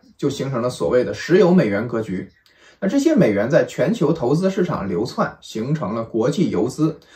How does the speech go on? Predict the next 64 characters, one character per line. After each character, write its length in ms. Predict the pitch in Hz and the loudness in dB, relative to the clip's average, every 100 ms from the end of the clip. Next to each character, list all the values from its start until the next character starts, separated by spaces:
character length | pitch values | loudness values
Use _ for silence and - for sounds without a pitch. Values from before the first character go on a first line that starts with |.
| - | -10
从 160 | - 220 | 2 6
而 120 | 175 | 6
影 160 | 120 165 | 4 2
响 220 | 165 110 | 2 0
金 180 | 185 220 | 0 2
融 160 | 143 | 2
市 140 | 127 147 | 0 -2
场 160 | 120 | -2
的 80 | 98 | -8
价 180 | 107 95 | -8 -8
格。 220 | - - - _ _ _ - | -10 -12 -16 _ _ _ -10
石 240 | - 226 | 4 8
油 160 | 220 214 | 8 8
输 160 | 240 | 4
出 180 | 233 220 | -2 2
国 260 | 151 190 - | 6 6 4
将 220 | 175 170 | 2 4
大 260 | 175 160 123 | 4 4 4
量 260 | 147 139 | 2 2
卖 180 | 160 - | 2 0
油 220 | 110 123 | 2 2
所 240 | 180 - 98 | 2 2 0
得 100 | 113 | 0
的 120 | 135 | -2
美 160 | 113 95 | -2 -2
元 240 | 101 - | -4 -4
投 180 | - 123 | -6 -4
资 160 | 143 147 | 0 0
于 140 | 139 | 2
美 220 | 151 - | 2 0
国 180 | - 120 | -4 -2
和 80 | 127 | 0
欧 320 | - 170 190 | 4 6 6
洲 160 | 175 160 | 6 4
的 100 | 139 | 2
美 200 | 110 87 | 0 -4
元 180 | 104 | -6
金 160 | 127 170 | 0 2
融 160 | 151 151 | 2 -2
市 140 | 170 | -6
场， 200 | - - _ _ - | -6 -10 _ _ -8
影 260 | 123 165 | -2 0
响 200 | 190 107 | 0 -2
美 180 | 120 87 | -2 -6
国 180 | 101 104 | -4 -4
的 100 | 131 | -4
股 180 | - - | -8 -10
市 160 | - | -8
和 140 | 131 - | -6 -2
债 260 | 175 180 | 0 -2
市。 320 | - - - _ _ _ _ _ - - | -6 -14 -16 _ _ _ _ _ -20 0
而 160 | 143 139 | 2 6
卖 280 | 202 202 | 6 6
油 280 | 120 110 139 | 4 4 4
所 200 | 214 - | 4 2
得 240 | 90 107 113 | 0 2 4
的 240 | 113 95 | 4 4
大 200 | 175 143 | 4 4
量 160 | 139 127 | 2 -2
美 140 | 98 | -4
元 220 | 92 120 | -4 -4
结 180 | 156 143 | 2 2
余 180 | 147 117 | 4 2
呢， 200 | 156 | 0